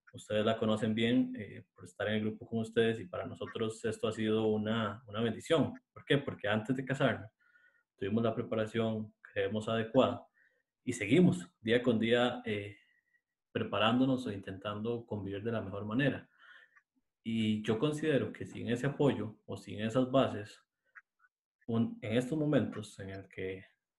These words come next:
en mi caso, estoy sin trabajo, mi esposa, gracias a Dios, tiene trabajo, pero tenemos que compartir este el cien por ciento del tiempo juntos y todo,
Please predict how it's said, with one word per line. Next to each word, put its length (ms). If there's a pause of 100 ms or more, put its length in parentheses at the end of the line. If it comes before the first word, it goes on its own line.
(180)
en 160
mi 100
caso, 220
estoy 180
sin 160
trabajo, 440
mi 160
esposa, 300
gracias 260
a 80
Dios, 160
tiene 180
trabajo, 420
pero 240 (360)
tenemos 300
que 100
compartir 580
este 280
el 180
cien 220
por 100
ciento 320
del 100
tiempo 300
juntos 500
y 60
todo, 360